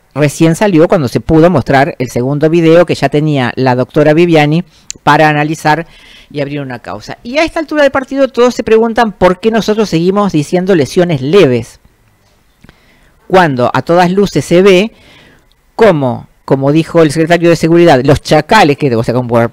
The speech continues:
o sea, lo molieron a golpes a Esteban, eh, Damián Reyes,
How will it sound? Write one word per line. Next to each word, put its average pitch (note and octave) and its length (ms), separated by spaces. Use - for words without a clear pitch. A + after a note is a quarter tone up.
o A#2+ 100
sea, - 200
lo D#3+ 280
molieron G3+ 460
a F#3 80
golpes F3+ 640
a C3+ 220
Esteban, C#3 720
eh, A#2 420
Damián C#3 360
Reyes, F3+ 440